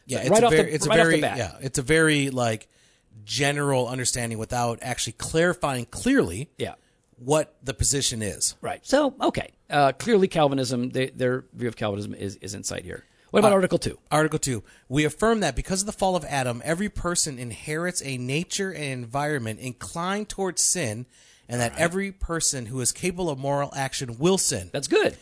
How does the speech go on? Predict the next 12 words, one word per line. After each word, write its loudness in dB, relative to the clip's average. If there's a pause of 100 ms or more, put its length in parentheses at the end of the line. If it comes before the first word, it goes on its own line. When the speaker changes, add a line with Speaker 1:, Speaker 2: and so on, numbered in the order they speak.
(1400)
Speaker 1:
Now, -6 (520)
"Each 2
person's 2
sin 2
alone 2
brings -2
the -4
wrath -2
of -8
a -2
holy -4
God, -6